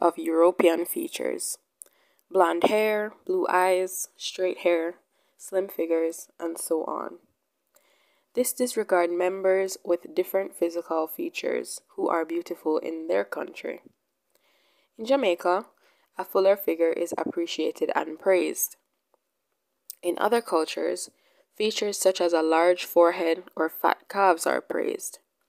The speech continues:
Art has gained notoriety for its monetary value in recent times. Those who refer to themselves as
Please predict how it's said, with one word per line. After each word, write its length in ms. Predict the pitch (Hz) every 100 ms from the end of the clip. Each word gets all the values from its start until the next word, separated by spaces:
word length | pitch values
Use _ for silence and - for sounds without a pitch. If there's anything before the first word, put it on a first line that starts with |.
| _ _ _ _ _ _ _ _ -
Art 160 | 226
has 240 | 262 247 190
gained 320 | 175 170 175
notoriety 720 | 170 180 170 160 156 165 165
for 240 | - 156
its 180 | 160 -
monetary 600 | 165 160 165 185 180 196
value 380 | 190 160 - 160 -
in 80 |
recent 460 | 165 165 - - -
times. 640 | - - - 170 - - - _ _ _ _ _ _ _ _ _ _
Those 200 | 185 220
who 140 | 226
refer 280 | 196 190 180
to 100 | 180
themselves 540 | 185 175 185 175 170 165
as 160 | 160